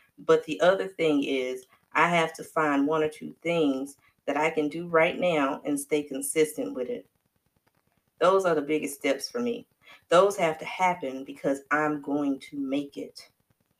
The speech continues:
My goals will be accomplished. I am going to have everything that I said I am going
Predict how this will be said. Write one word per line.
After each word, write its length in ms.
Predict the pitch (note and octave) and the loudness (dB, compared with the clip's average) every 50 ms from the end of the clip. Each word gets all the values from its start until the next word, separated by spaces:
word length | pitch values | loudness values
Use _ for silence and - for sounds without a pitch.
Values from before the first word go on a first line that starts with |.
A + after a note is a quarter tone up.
| _ - | _ 0
My 240 | D3+ E3 F3 F3+ | 2 4 4 4
goals 520 | E3+ - D#3+ D#3+ E3+ E3+ D#3+ D3+ D3 C#3 C#3+ | 4 6 6 6 6 6 2 -2 -4 -6 -6
will 220 | C#3+ E3 D#3+ D3+ | 0 2 2 2
be 340 | C#3+ D3 D#3+ D3+ C#3 - - _ _ _ _ _ _ | 2 -2 -6 -6 -8 -10 -12 _ _ _ _ _ _
accomplished. 880 | - C#3 - - - D#3 C#3+ C#3 C#3 - - - - - - - - - _ _ _ _ _ _ _ _ _ - _ _ | -4 -4 -4 -4 -4 -4 -4 -4 -6 -10 -12 -12 -12 -12 -14 -16 -18 -20 _ _ _ _ _ _ _ _ _ -20 _ _
I 200 | - E3+ G3 G3+ - | 6 8 8 8 6
am 200 | E3+ D#3+ D#3 D3 | 4 2 2 2
going 440 | C#3 D3+ D#3 E3+ F#3 F3 D#3 C#3+ C#3 | 2 2 2 4 4 2 2 0 -2
to 120 | - - D3 | -4 -8 -10
have 440 | - - F#3 F3+ D#3+ C#3+ C#3 C#3 - _ - | -6 -4 -2 0 0 -2 -2 -4 -6 _ 2
everything 960 | E3+ F3+ F3+ F#3 - D#3+ C#3 C#3+ C#3+ - - E3 F3 E3 D3 C3 C3 C#3 - - - _ _ _ D#3+ D3+ | 2 2 2 0 -4 -4 -6 -6 -6 -6 -4 -2 0 0 0 -2 -4 -8 -12 -16 -20 _ _ _ 0 2
that 160 | D#3 D#3 D3+ | 4 4 4
I 140 | D3 C#3 C#3 | 0 -2 -4
said 520 | - - - - - E3+ D#3 D3 C#3 - - | -6 -8 -4 0 4 4 4 4 4 0 -2
I 140 | D3+ C#3+ D3 | -2 -2 0
am 220 | C#3 C3+ C3+ B2+ | 0 -2 -4 -4
going 520 | - - C#3+ D#3 D#3 C#3+ C3 C3 C3 C#3 | -4 -2 0 0 0 0 0 -2 -6 -12